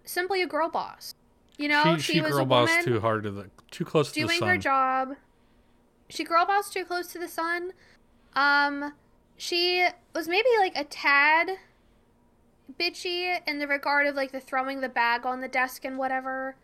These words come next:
Speaker 2: Yeah.
Speaker 1: I didn't like that personally. But, um, like, even she said at one point, like, "If I was a man, you guys wouldn't think anything of it." And it's true. It is so sad that it's true. If she was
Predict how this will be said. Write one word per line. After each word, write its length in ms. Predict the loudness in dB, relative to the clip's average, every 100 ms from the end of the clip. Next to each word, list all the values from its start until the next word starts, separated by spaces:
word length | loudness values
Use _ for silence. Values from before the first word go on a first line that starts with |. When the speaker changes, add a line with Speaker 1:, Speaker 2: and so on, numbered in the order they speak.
| _ -6
Speaker 2:
Yeah. 300 | -2 -2 0
Speaker 1:
I 60 | 0
didn't 180 | 2
like 280 | 0 -2 -4
that 360 | -2 0 0 -4
personally. 720 | -10 -10 -10 -14 -8 -8 -8 -12 _ _ _
But, 260 | 2 4 4 2
um, 440 | 4 4 2 -4 _ _ _ _ _ _ _ _ _ _ _ _ _ _
like, 260 | 0 2 0 -2
even 360 | 0 2 0
she 240 | -2 0 0
said 220 | 2 2
at 100 | 2
one 180 | -2 -4
point, 220 | -4 -4
like, 140 | -4 -6
"If 120 | -2
I 140 | 0
was 160 | 0 -2
a 40 |
man, 540 | -6 -4 -2 -4 -6 -12 _ _ _ _ _
you 100 | -4
guys 400 | 2 2 2 -2
wouldn't 260 | -6 -6 -4
think 180 | -4 -2
anything 340 | -2 -6 0
of 140 | 0
it." 220 | 0 -6 -8 _ _ _ _
And 100 | -4
it's 180 | -4 -4
true. 440 | 0 2 2 -2 -2
It 80 | -2
is 120 | 0
so 160 | 0 0
sad 340 | -2 -2 0
that 100 | 0
it's 180 | -4 -2
true. 360 | 2 2 0 -6 _ _ _
If 340 | 0 0 -2 -20 _
she 360 | -4 0 2
was 420 | 2 2 -2 -10